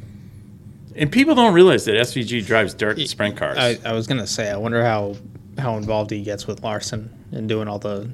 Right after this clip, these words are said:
Speaker 1: Oh, yeah, that,
Speaker 2: the sprint,
Speaker 1: yeah,
Speaker 2: sprint car
Speaker 1: Larson,
Speaker 2: stuff. Yeah.
Speaker 1: Larson, I think, is like kindred spirit with him.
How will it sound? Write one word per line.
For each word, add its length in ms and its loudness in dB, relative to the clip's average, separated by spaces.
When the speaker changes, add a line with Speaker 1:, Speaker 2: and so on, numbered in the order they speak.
Speaker 1:
Oh, 280 6
yeah, 380 2
that, 140 0
Speaker 2:
the 60 -6
sprint, 320 -6
Speaker 1:
yeah, 160 -2
Speaker 2:
sprint 280 0
car 100 -2
Speaker 1:
Larson, 340 -4
Speaker 2:
stuff. 200 -10
Yeah. 80 -6
Speaker 1:
Larson, 340 -2
I 80 -6
think, 320 -14
is 240 -12
like 200 -12
kindred 380 -10
spirit 420 -10
with 140 -6
him. 120 -6